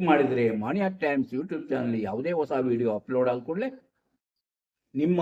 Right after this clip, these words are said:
ಮೊಬೈಲ್ಗೆ ನೋಟಿಫಿಕೇಶನ್ ಬರುವುದಿಲ್ಲ. ನೀವು ಎಲ್ಲ ವಿಡಿಯೋಗಳನ್ನು ನೋಡಿ ಹೆಚ್ಚು ಹೆಚ್ಚು ವಿಷಯ ತಿಳ್ಕೊಂಡು ನಿಮ್ಮ ಜೀವನಕ್ಕೆ ಯಾವುದು ಅವಶ್ಯಕವೋ ಅದನ್ನು ಅಳವಡಿಸಿಕೊಂಡಾಗ ನೀವು ಜೀವನದಲ್ಲಿ ಅಭಿವೃದ್ಧಿ ಆಗ್ತೀರಿ, ಯಶಸ್ವಿ ಆಗ್ತೀರಿ, ಜೀವನದಲ್ಲಿ ಸಂತೋಷ ಸಿಗುತ್ತದೆ.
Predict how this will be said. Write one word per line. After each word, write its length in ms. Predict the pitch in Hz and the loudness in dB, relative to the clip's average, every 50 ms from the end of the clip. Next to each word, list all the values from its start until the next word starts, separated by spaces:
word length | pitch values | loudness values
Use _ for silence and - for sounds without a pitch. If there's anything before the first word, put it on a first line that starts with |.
| 160 156 | 0 0
ಮೊಬೈಲ್ಗೆ 380 | 147 143 143 139 131 127 123 117 113 | 2 4 4 4 4 4 0 0 0
ನೋಟಿಫಿಕೇಶನ್ 540 | 113 127 127 127 135 135 135 123 123 123 117 | -2 -2 -2 -2 -6 -4 -4 -4 -4 -2 -2
ಬರುವುದಿಲ್ಲ. 320 | 117 113 117 107 104 104 104 101 107 | -2 -2 -2 -4 -4 -6 -8 -8 -6
ನೀವು 140 | 117 117 113 104 110 | -6 -4 -4 -4 -2
ಎಲ್ಲ 140 | 127 143 147 151 151 151 | 0 2 2 2 2 0
ವಿಡಿಯೋಗಳನ್ನು 480 | 156 139 139 135 131 131 127 120 120 120 117 | 0 0 2 2 2 2 2 0 0 0 0
ನೋಡಿ 160 | 120 127 131 123 - _ _ _ - 131 | 0 -2 -4 -6 -8 _ _ _ -2 0
ಹೆಚ್ಚು 240 | 139 147 - - 160 | 0 0 0 -2 -2
ಹೆಚ್ಚು 180 | 151 135 - 139 131 | -2 0 0 -2 -4
ವಿಷಯ 160 | 117 120 123 117 107 - | -4 -4 -6 -6 -6 -6
ತಿಳ್ಕೊಂಡು 420 | 113 110 107 - 104 104 98 101 101 98 - - _ _ - 117 | -6 -6 -4 -4 -4 -4 -2 -2 -4 -4 -6 -12 _ _ 0 2
ನಿಮ್ಮ 240 | 131 147 196 240 247 202 180 | 4 6 6 6 4 4 4
ಜೀವನಕ್ಕೆ 360 | 185 175 170 165 156 156 139 131 | 4 4 4 2 0 2 2 2
ಯಾವುದು 200 | 123 127 127 120 | 2 2 0 0
ಅವಶ್ಯಕವೋ 400 | 113 117 113 - 107 107 110 113 113 110 | -2 -4 -4 -8 -10 -8 -6 -6 -4 -4
ಅದನ್ನು 220 | 117 143 160 165 147 | -4 -6 -4 -2 -2
ಅಳವಡಿಸಿಕೊಂಡಾಗ 720 | 135 135 143 143 131 - 131 - 120 113 113 113 113 110 110 101 98 - - - _ _ _ - 104 | 0 2 2 2 0 -2 -4 -4 -2 -2 0 0 -2 -2 -2 -4 -4 -6 -10 -20 _ _ _ -8 -6
ನೀವು 180 | 104 110 120 127 123 101 101 | -4 -4 -2 -4 -6 -6 -4
ಜೀವನದಲ್ಲಿ 560 | 117 120 117 110 110 101 104 107 110 123 160 175 - _ _ - 95 | -4 -2 -2 -2 -4 -6 -6 -4 -4 -4 -4 -6 -8 _ _ -20 -14
ಅಭಿವೃದ್ಧಿ 460 | 95 107 127 147 202 220 208 180 143 120 107 | -8 -4 -4 -4 -4 -4 -6 -6 -4 -4 -4
ಆಗ್ತೀರಿ, 380 | 104 107 - - 104 101 104 101 98 95 | -6 -8 -12 -12 -8 -8 -6 -6 -6 -6
ಯಶಸ್ವಿ 380 | 98 - - 147 - - 143 120 113 | -8 -8 -12 -14 -12 -8 -8 -8 -8
ಆಗ್ತೀರಿ, 420 | 101 - - - 98 98 95 95 90 - _ _ _ _ _ - | -8 -12 -10 -10 -8 -8 -8 -10 -10 -12 _ _ _ _ _ -8
ಜೀವನದಲ್ಲಿ 560 | 127 143 165 170 170 165 165 170 175 180 170 - - | -2 -2 0 0 0 -2 -4 -4 -4 -6 -6 -8 -8
ಸಂತೋಷ 380 | 113 104 104 - 208 233 226 - - - | -8 -8 -2 0 0 0 0 -4 -14 -18
ಸಿಗುತ್ತದೆ. 460 | - 113 110 113 110 - 92 85 85 | -12 -12 -12 -12 -12 -14 -12 -12 -12